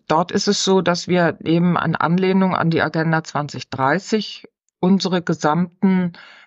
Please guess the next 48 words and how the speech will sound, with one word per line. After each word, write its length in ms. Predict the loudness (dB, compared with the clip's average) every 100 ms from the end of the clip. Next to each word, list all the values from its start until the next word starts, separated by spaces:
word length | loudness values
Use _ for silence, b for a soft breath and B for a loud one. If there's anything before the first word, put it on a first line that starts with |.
| -2
Bausteine, 800 | 0 0 0 0 2 4 4 2
die 140 | 0
dort 260 | 2 2 0
vorgegeben 840 | 0 2 4 2 2 0 0 -2
werden, 360 | 0 0 0 0
haben 160 | 0
wir 160 | -2 -2
alle 160 | -2
durchleuchtet, 920 | -2 -4 -2 0 2 0 -2 -4 -4 -8 B B B B _ _ _
die 80 | -4
für 140 | -2 0
uns 240 | 0 2
relevant 520 | 2 2 2 0 -2
sind. 280 | -4 -2 -2
Ich 60 | -2
meine, 140 | -2
die 80 | -2
Kinderarbeit 680 | 0 2 2 2 2 0
machen 280 | 0 0 2
wir 120 | 2
nicht, 260 | 0 -2 -4
klar, 360 | -2 0 -2 -4
wir 180 | -2 -2
sind 220 | 0 0
ja 100 | 0
in 100 | 0
Deutschland. 540 | 0 0 0 -2 -2 B B B -20 -6
Aber 220 | -2 0
es 120 | 0
gibt 300 | -2 -4 -6 -20 _ 0
ganz 260 | 0 0
viele 300 | 0 2 4
Bausteine, 720 | 2 2 2 0 2 4 2
die 180 | 0 -2
wir 360 | 2 2 2 -2 -14 _ _
beleuchtet 720 | -4 0 2 2 0 -6 -4
haben 280 | 0 2 2
und 180 | 2 0
wir 140 | 0
haben 160 | 0 0
die 120 | 0
systematisiert 1040 | -2 -4 -4 0 0 0 -4 -2 0 0 0
und 160 | 0
es 100 | 0
gibt 200 | -4 -2
dazu 260 | -2 -2 -2
auch 340 | -2 -2 -6
eine, 160 | -4 -4